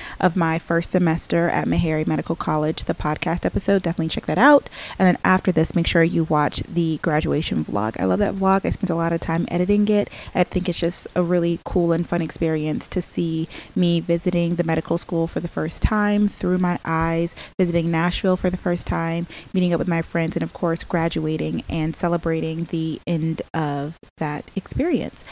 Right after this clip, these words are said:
All right, let's go ahead and get into it. So, like I mentioned in the first episode, this program really is med school boot camp. But since it was the second semester, I really had a grip on things. So the first semester,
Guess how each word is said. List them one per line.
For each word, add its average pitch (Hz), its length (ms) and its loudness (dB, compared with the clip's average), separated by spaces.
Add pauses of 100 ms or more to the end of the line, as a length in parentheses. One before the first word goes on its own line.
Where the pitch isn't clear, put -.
(120)
All - 140 2
right, 262 100 6
let's 214 140 4
go - 140 4
ahead 269 140 4
and 247 80 4
get 240 120 4
into 240 380 4
it. - 240 0
So, 175 560 4 (800)
like 196 220 2
I 247 40 6
mentioned 254 380 8
in 226 220 6
the 262 80 4
first 190 280 4
episode, 170 640 4
this 196 300 2
program 220 520 2
really 180 300 4
is 170 320 2
med 165 280 0
school 160 280 -2
boot 160 300 0
camp. - 340 -4 (300)
But 170 260 2
since - 360 0
it 214 120 2
was 180 340 2
the 170 200 -2
second 247 440 2
semester, 165 720 0
I 165 220 2
really 185 340 0
had 175 160 0
a 160 60 0
grip 165 280 -2
on 127 200 -2
things. 104 280 -4
So 165 140 0
the 170 80 -2
first 226 260 2
semester, 180 480 0